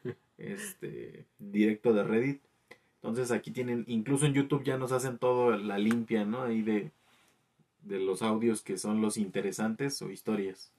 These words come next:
Speaker 1: Sí, y, y esta, e-, este ejercicio va a ser así como estamos reaccionando a ver qué pedo, ¿no? ¿Qué es lo que nos está contando la gente en Reddit? Que normalmente es gente que, pues, de Estados Unidos, porque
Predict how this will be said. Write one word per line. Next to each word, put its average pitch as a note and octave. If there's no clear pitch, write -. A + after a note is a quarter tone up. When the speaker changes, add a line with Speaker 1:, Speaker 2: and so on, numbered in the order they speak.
Speaker 1:
Sí, B2+
y, A#2
y A#2
esta, A#2
e-, F#2
este A2+
ejercicio B2
va G#2+
a -
ser A2
así G#2+
como G2+
estamos A#2
reaccionando G#2+
a G2
ver G#2
qué G#2+
pedo, G#2
¿no? B2+
¿Qué C#3
es C#3
lo C#3+
que A2+
nos G2
está A2
contando A2+
la G2
gente G#2+
en G2+
Reddit? G2+
Que G#2
normalmente B2
es A#2
gente A#2+
que, C2
pues, A2
de A2
Estados C3
Unidos, B2
porque G#2+